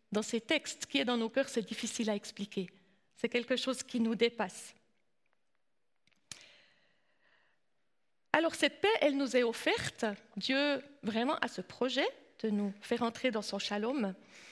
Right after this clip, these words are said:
mais la Bible aussi nous appelle à la rechercher. D'ailleurs, le verset de l'année, qu'on a entendu en début d'année, euh, c'est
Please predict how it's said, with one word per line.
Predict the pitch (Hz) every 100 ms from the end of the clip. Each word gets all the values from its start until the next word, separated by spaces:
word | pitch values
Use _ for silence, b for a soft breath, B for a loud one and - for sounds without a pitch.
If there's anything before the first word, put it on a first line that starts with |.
| B B B B
mais | 277 302
la | 294
Bible | 370 359
aussi | 269 - - 349 453 - - _ -
nous | 240 226
appelle | 294 370 311
à |
la | 220
rechercher. | 214 - 330 - 302 - 233 220 - _ _ b b b b b -
D'ailleurs, | 233 277 311
le | 240 220
verset | 302 - - 254
de | 240
l'année, | 233 233 349 480 - _ _ b b b b -
qu'on | 226 208
a | - - -
entendu | 214 247 240 247
en | 226
début | 226 220 240
d'année, | 254 233 233 294 466 B B B B B -
euh, | 220 226 226 226 - -
c'est | - 294 294